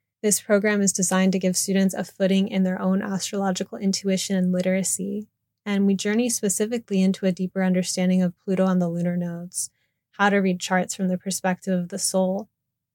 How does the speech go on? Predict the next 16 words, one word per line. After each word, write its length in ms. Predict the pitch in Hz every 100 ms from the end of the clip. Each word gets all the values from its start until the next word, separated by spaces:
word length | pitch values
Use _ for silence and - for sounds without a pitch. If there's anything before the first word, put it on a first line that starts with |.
| _ _ - _ _ _ _ _ _
We 100 | 208
learn 240 | 202 208
how 120 | 202
to 80 | 202
decode 560 | 180 185 - 196 190 190
the 100 | 190
inherent 440 | 185 175 190 190
meaning 320 | 185 185 190
or 120 | 185 175
value 460 | 175 190 202 185
in 140 | 180 196
every 300 | 196 202 247
experience 640 | 208 - - 180 180 180
we've 140 | 185 175
ever 240 | 180 180
had, 460 | - 180 180 180